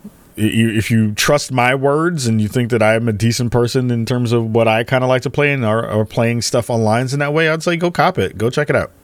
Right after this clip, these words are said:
It's not, I don't think it's not, I don't think it's a, a,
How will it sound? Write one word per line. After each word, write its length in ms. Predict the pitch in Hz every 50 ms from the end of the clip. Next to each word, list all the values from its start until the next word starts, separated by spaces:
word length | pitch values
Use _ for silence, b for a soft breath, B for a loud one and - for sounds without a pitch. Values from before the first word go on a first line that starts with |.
| _ _ _ _ -
It's 120 | 113 104 -
not, 300 | 120 120 120 120 - B B B B B B B
I 60 | -
don't 80 | 127 139
think 120 | 147 143
it's 120 | 135 120 120
not, 180 | 131 131 131
I 40 | 113
don't 100 | 127 147
think 100 | 165 156
it's 160 | 160 - - - -
a, 260 | 139 127 123 117 104 98 - - _ - _ - _
a, 300 | - 110 107 101 101 98